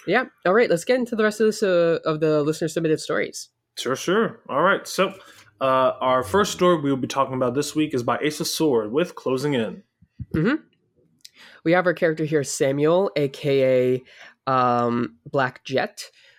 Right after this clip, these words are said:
Speaker 1: uh, who's hovering, um, and clearly has some sort of superpowers that involve, like, pushing things away. Um,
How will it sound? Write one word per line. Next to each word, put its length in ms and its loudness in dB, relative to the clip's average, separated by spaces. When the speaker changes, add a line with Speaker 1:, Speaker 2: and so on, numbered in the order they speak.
Speaker 1:
uh, 200 0
who's 380 -2
hovering, 520 2
um, 440 0
and 160 -4
clearly 280 -2
has 240 -4
some 120 -4
sort 220 -2
of 100 -4
superpowers 800 -2
that 160 -6
involve, 380 -4
like, 180 -4
pushing 320 -2
things 320 -2
away. 500 0
Um, 480 0